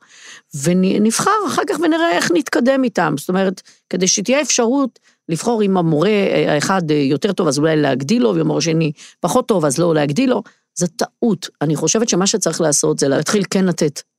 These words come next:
את המשרות המלאות, ותבדוק את ה-, את המו-, את המורה על פי עבודתו. הרי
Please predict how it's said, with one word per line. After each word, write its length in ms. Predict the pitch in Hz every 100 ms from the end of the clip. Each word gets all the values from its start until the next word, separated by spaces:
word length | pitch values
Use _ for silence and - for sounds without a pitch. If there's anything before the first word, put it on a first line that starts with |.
| 156
את 80 | 143
המשרות 420 | 147 - 151 151
המלאות, 500 | 143 135 202 214 - _ _ -
ותבדוק 480 | 151 143 143 156 165
את 80 | 226
ה-, 440 | 240 240 247 247 254
את 100 | 240
המו-, 220 | 226 240 226
את 100 | 220
המורה 420 | 220 226 269 277
על 80 | 240
פי 140 | 285
עבודתו. 440 | 269 294 285 339 294 - -
הרי 280 | 160 180 175